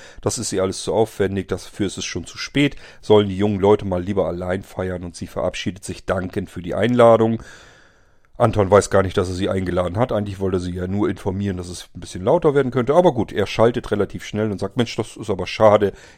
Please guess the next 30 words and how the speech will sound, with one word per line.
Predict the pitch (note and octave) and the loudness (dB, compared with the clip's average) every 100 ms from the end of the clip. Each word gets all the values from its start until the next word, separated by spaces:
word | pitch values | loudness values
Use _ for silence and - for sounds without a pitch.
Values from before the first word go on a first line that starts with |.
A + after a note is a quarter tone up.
| - | -6
Ich | G2+ | -4
hab | - | -4
sie | F#2+ | -8
schon | - F#2+ | -8 -6
angekündigt | G#2 G#2+ F#2 G#2 F#2 | -2 -2 -4 -6 -6
bei | - F2+ | -6 -6
den | F2 | -8
Freunden, | - F#2 F#2+ E2 F2+ F2+ F2 | -6 -4 -4 -6 -10 -12 -12
weil | F2 | -12
ich | E2 | -10
so | F2+ | -10
eine | F2+ | -8
nette | F2 - | -8 -8
Nachbarin | F2+ F#2 - F2+ E2 | -8 -8 -10 -10 -12
habe. | F2 E2 G2 | -14 -12 -4
Aber | A2+ A2+ G#2+ - - | 2 2 0 -8 -10
kann | - | -8
ich | F#2 | -6
natürlich | F2+ - F2 | -8 -10 -12
voll | - E2 | -10 -14
verstehen. | - - - G2+ | -14 -12 -8 -6
Ich | E2+ | -4
komm | - F#2 - - - | -4 -4 -8 -14 -4
die | |
nächsten | G#2 F2 - - | -4 -4 -8 -12
Tage | F2+ | -10
mit | F#2 - | -8 -4
einem | A#2+ | -4
Sektchen | F#2+ - - - D#2+ - | -4 -8 -14 -18 -16 -16
vorbei.“ | - F2 - - | -16 -12 -12 -14